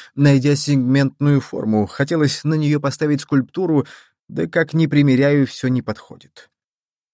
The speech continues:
Он лепит не только из меди и гипса, он лепит холмами и небесами. "Узнаете?" — спрашивает скульптор, объезжая две плоские формы с проемом между ними,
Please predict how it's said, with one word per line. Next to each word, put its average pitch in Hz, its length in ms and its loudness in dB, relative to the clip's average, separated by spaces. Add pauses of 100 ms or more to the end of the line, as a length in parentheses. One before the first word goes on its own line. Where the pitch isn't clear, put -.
Он 123 200 2
лепит 139 420 0
не 127 120 2
только 143 380 -2
из 117 180 0
меди 120 220 2
и 113 140 0
гипса, 104 500 -10 (240)
он 127 200 4
лепит 151 360 0
холмами 131 600 -2
и 120 200 -10
небесами. - 640 -10 (460)
"Узнаете?" — 113 800 -2 (460)
спрашивает 117 580 -2
скульптор, 120 580 0 (240)
объезжая 127 640 0
две 117 300 -2
плоские 131 540 -2
формы 135 460 0
с - 120 -4
проемом 131 520 0
между 123 360 -4
ними, 131 440 0